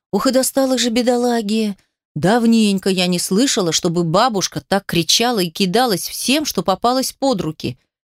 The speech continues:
Теперь слава о её неадекватности подкрепится. Завтрак от чего-то праздничным не получился. Я волновалась, мама пыталась поддержать, а бабушка только зыркнула на нас недовольно и, шаркая тапками, вообще ушла в комнату, где что-то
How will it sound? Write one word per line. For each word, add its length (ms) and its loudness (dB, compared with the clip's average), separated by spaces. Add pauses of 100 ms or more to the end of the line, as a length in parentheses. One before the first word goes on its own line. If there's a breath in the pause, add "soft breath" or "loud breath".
(220)
Теперь 320 0
слава 480 2
о 40 2
её 200 0
неадекватности 800 -2
подкрепится. 800 -4 (1200)
Завтрак 500 -2
от 80 -6
чего-то 340 -2
праздничным 640 0
не 100 0
получился. 720 -2 (540)
Я 240 2
волновалась, 680 0
мама 300 2
пыталась 440 0
поддержать, 600 0 (360)
а 120 2
бабушка 540 0
только 360 0
зыркнула 600 0
на 140 2
нас 260 0
недовольно 680 0 (300)
и, 60 -2
шаркая 480 0
тапками, 520 0
вообще 360 0
ушла 240 0
в 100 -6
комнату, 420 -2
где 160 -2
что-то 440 -2